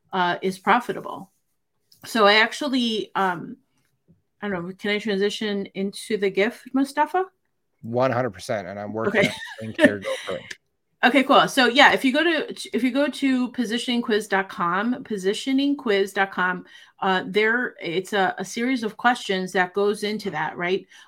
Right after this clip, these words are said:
Speaker 1: Understanding all of these elements of your positioning, but it also goes into the internal positioning. This is what I mean about I help service-based entrepreneurs and solopreneurs,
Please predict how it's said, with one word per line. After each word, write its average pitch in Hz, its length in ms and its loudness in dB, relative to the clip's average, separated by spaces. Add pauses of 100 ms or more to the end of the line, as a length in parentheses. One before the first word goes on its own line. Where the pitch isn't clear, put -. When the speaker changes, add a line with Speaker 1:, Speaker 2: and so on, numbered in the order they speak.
Speaker 1:
Understanding 208 880 -2 (280)
all 226 240 2
of 240 140 -4
these 208 320 -8
elements 202 480 0
of 185 100 -4
your 180 120 -2
positioning, 185 760 -4 (300)
but 220 100 2
it 240 160 0
also 285 260 2
goes 269 260 0
into 240 260 -2
the 214 120 -4
internal 208 320 -4
positioning. 190 440 -6
This 214 160 -4
is 247 100 -6
what 254 140 0
I 226 80 -2
mean 208 180 -2
about 190 420 2
I 190 140 0
help 185 300 -2
service-based 190 960 0 (320)
entrepreneurs 196 560 0
and 175 100 -4
solopreneurs, 175 720 -4